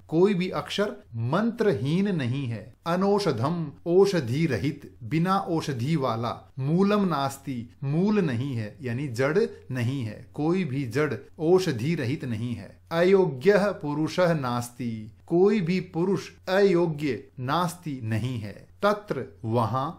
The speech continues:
योजकः दुर्लभः, योजकः जोड़ने वाला यानी इन सब को काम में लेने वाला, दुर्लभः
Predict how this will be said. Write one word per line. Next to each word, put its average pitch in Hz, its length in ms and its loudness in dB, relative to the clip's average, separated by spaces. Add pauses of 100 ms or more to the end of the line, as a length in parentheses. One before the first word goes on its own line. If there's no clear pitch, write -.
(180)
योजकः 185 760 2
दुर्लभः, 127 960 0 (180)
योजकः 170 800 2 (280)
जोड़ने 160 580 2
वाला 120 400 0 (220)
यानी 127 220 -4
इन 185 280 -2
सब 160 300 -4
को 151 220 -4 (200)
काम 170 320 2
में 160 200 2
लेने 127 360 -2
वाला, 101 320 -4 (220)
दुर्लभः 131 760 0